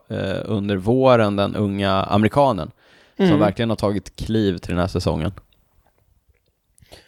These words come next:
Speaker 2: Ja, nej, men, eh, Movistar, de har ändå lyckats med sin, eh, liksom, generationsväxling, tycker jag ändå.
Speaker 1: Ja.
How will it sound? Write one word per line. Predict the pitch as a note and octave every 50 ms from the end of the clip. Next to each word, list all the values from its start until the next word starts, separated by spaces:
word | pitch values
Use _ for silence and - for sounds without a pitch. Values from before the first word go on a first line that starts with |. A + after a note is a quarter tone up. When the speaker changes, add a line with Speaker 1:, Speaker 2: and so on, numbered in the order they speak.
| _ _ - -
Speaker 2:
Ja, | D#3+ D#3 D#3 D#3 G#2 - -
nej, | F#3 F3 F3 F#3 F#3+
men, | F#3+ G3 F#3+ F#3+ F#3+ F3+
eh, | F3 F3 E3+ E3+ E3+ E3 D#3+
Movistar, | D#3 E3 F3+ F#3 G#3 G#3 A3+ - - D#3+ D3
de | D3+ D#3+
har | G3+
ändå | A#3 A#3 G3+
lyckats | G3+ G#3+ G#3+ - - B3 A#3 -
med | G3 F3 E3
sin, | - D#3 D3 D3 D3
eh, | C#3+ C#3+ C#3
liksom, | C#3 C3+ - D3 C3+ C#3
generationsväxling, | C#3+ D#3+ D#3+ D#3+ D#3+ D#3 D3+ - G3+ F#3 D#3+ C3+ - D#3 A3 C#4 - - - D#3+ C#3+
tycker | C#3 - C#3+ C3+ C3+
jag | B2+ A#2+
ändå. | A2+ A2 A2+ - - _ _ _ _ _ _
Speaker 1:
Ja. | _ G#2+ A#2+ D#3 F#3 -